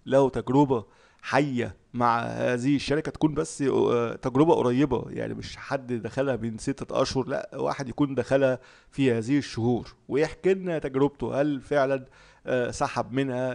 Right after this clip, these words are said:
ال-، الكلام ده، لأنه هو هيشجعنا كثيرا، لأن هي شركة بصراحة، آه، مجدية،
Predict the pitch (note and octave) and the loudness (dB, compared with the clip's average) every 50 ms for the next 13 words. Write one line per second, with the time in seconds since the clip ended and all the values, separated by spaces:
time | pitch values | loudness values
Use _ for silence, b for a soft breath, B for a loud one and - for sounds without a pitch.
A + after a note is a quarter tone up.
0 | - - - - - - - B2 - - C#3+ D#3 D3+ C3+ B2 A#2+ - - C3 C3+ | -6 -10 -14 -16 -14 -12 -12 -10 -6 0 2 2 2 2 -2 -6 -6 -4 -4 -2
1 | D3 D#3 D#3+ D3+ D3 D3 C#3 C3 B2 - B2+ A#2+ A#2+ D3 D3 C#3 C3+ B2+ A#2 A#2 | -2 0 0 2 2 2 0 0 -2 -6 -8 -2 0 0 2 2 0 -2 -4 -4
2 | - - - - B2 A#2 - D3 D#3 E3 D#3+ D#3 C#3+ B B B B B - C3 | -6 -8 -10 -10 -12 -6 0 2 4 4 4 2 -2 B B B B B 0 2
3 | C#3+ D3+ C#3+ - - D#3 E3+ - - - C3 A2 - - - C3 B2+ D3+ D#3+ - | 2 4 2 2 -2 -4 -4 -2 -4 -6 -6 -6 -8 -8 -4 0 2 2 2 0
4 | - E3 E3 D#3+ b b b b b b b b b - A#2+ B2 - - C#3 C#3+ | -2 -4 -4 -4 b b b b b b b b b -6 -4 -4 -4 -4 -6 -6
5 | C#3 B2+ C3 C3 D3 D3+ C#3 A#2+ - | -6 -6 -2 2 2 4 4 2 -2